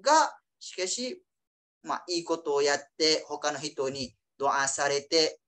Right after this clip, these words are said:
ね、変わる可能性もありますね。変わる可能性もありますね。それは、まあ、アッラーが一番ベスト、ね、私たちに一番ベスト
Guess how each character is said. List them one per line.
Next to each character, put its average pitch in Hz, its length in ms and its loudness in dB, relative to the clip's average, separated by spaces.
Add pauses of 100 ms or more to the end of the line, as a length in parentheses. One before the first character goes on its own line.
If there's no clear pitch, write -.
ね、 392 240 -10
変 175 140 4
わ 170 160 8
る 175 240 -2 (720)
可 196 160 -2
能 214 180 2
性 240 280 0
も 311 120 2 (440)
あ 147 100 0
り 143 140 -2
ま 131 180 -4
す - 220 -6
ね。 381 240 -12
変 139 100 -2
わ 131 140 0
る 139 160 -6
可 131 160 -8
能 139 180 -8
性 143 240 -4
も 247 300 -6
あ 123 100 -6
り 123 120 -4
ま 117 180 -6
す - 160 -6
ね。 381 220 -10
そ - 120 -10
れ 311 80 -2
は、 339 60 0
ま 180 80 2
あ、 - 540 -4
ア 180 40 4
ッ 190 240 0
ラ 202 120 0
ー 220 40 -4
が 311 220 0 (420)
一 - 200 -10
番 151 320 0
ベ 160 120 4
ス - 180 -2
ト、 131 360 -2
ね、 370 120 -6
私 143 380 -2
た 127 80 -14
ち - 100 -20
に 160 120 -10
一 123 120 -12
番 135 140 -6
ベ 143 120 2
ス - 160 -4
ト 139 320 -2